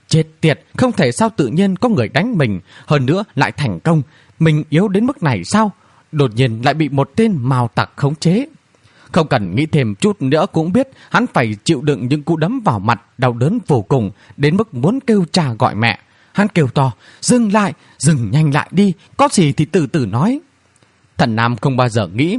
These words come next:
mình sẽ có ngày hôm nay, đột nhiên bị bắt và còn bị đánh cho một trận. Ngày thường điều này đối với hắn đơn giản mà nói là trò cười to lớn, nhưng hôm nay chính bản thân lại rơi vào tình huống như vậy,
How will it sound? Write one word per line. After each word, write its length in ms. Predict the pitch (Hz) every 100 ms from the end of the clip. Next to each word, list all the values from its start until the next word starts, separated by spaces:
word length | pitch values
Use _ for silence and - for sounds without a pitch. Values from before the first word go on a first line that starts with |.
| 196
mình 260 | 131 110
sẽ 140 | 98 160
có 160 | 240
ngày 220 | 247 117 90
hôm 200 | 139 127
nay, 200 | 127 139 - _ -
đột 280 | - 147 104
nhiên 280 | 127 127 127
bị 160 | 143 -
bắt 160 | 214 233 _
và 120 | 135
còn 240 | 131 156
bị 120 | 131 139
đánh 240 | 147 262
cho 100 | -
một 220 | 151 98 -
trận. 180 | 117 - _ _ - -
Ngày 120 | 180
thường 300 | 180 165 156
điều 200 | - 143
này 200 | 113 110 98 -
đối 180 | 143
với 160 | 175 180
hắn 300 | 151 180 226
đơn 220 | 151 120
giản 300 | 104 117 85
mà 120 | 107
nói 340 | 98 113 202 269
là 100 | 127
trò 220 | 120 131 101
cười 200 | - 113
to 220 | 85 120 95
lớn, 280 | 113 175 269 _ - -
nhưng 140 | 147 151
hôm 200 | 147 131
nay 180 | 127 131
chính 260 | 123 226 269
bản 160 | 110
thân 240 | 110 226 196
lại 200 | - - 117
rơi 180 | 139 120
vào 140 | 104
tình 200 | - 95
huống 240 | 87 156
như 120 | 143 110
vậy, 200 | 110